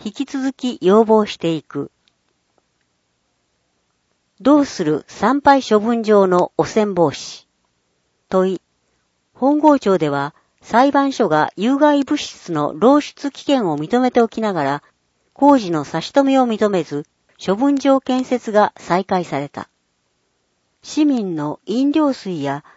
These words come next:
農作物が汚染される危険が迫っている。不安に怯える住民に対し、必ず井戸水を守ると言えるのか。市民を守る立場から、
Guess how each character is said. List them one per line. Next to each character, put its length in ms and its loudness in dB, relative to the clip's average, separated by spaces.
農 200 0
作 280 -4
物 280 -6
が 240 -4
汚 100 -6
染 260 -2
さ 140 -4
れ 120 -2
る 140 -4
危 140 -20
険 240 -4
が 160 -4
迫 280 -4
っ 40 -12
て 160 -12
い 140 -6
る。 140 -20
不 240 -2
安 200 0
に 140 0
怯 320 0
え 60 0
る 120 0
住 240 2
民 260 2
に 120 -2
対 240 2
し、 300 -14
必 140 -4
ず 320 -6
井 100 -6
戸 120 2
水 260 0
を 100 0
守 380 -4
る 60 -16
と 200 -2
言 180 -2
え 40 0
る 100 -6
の 140 -4
か。 220 -10
市 220 -4
民 260 0
を 60 0
守 380 0
る 40 -20
立 220 -10
場 120 -6
か 120 -8
ら、 220 -6